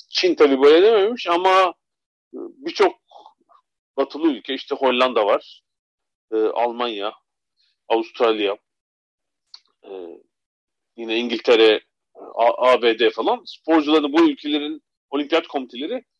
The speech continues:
sporcularını uyardılar ki, e,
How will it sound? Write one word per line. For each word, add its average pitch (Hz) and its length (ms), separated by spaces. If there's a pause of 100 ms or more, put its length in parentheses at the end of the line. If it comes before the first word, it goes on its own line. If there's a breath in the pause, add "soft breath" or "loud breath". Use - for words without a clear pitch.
(180)
sporcularını 156 560
uyardılar 175 580
ki, 226 260 (680)
e, - 80